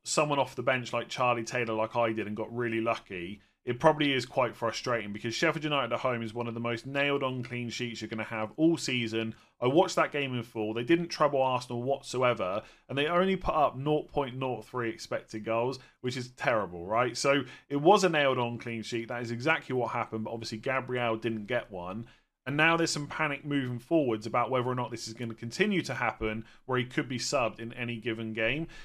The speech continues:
Now, I wouldn't panic straight away, because Newcastle away in game week eleven wasn't a great fixture anyway, so hopefully you've got someone on the bench that you can play instead.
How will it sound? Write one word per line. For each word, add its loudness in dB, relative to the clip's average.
Now, 4
I 2
wouldn't 0
panic -4
straight 4
away, -2
because 0
Newcastle 0
away 2
in -6
game -2
week -8
eleven 0
wasn't 4
a -8
great 0
fixture -6
anyway, -2
so -6
hopefully 2
you've -2
got -2
someone -2
on -6
the -4
bench -4
that -10
you -10
can -10
play 0
instead. -2